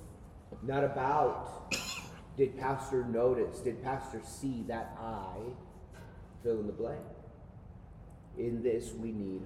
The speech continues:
wide hearts. So let's think secondly about gifted hearts. God, in our, in our passage, he gifts Solomon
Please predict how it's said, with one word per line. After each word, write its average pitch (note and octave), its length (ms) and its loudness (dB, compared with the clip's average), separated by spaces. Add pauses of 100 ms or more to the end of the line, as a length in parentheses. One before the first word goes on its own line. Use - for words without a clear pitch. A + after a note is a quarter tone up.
(240)
wide F#2+ 260 -2
hearts. F2+ 240 -4
So D3+ 80 8
let's F3+ 140 4
think D3+ 160 0
secondly A2 300 2
about F2+ 240 -2
gifted F#2+ 340 -2
hearts. - 280 -10 (1800)
God, F#3 500 6 (520)
in D#3 140 4
our, F3 160 6 (260)
in D3 100 6
our D3+ 120 4
passage, C#3+ 480 0 (180)
he C#3 320 4 (380)
gifts - 600 0 (240)
Solomon G2+ 880 0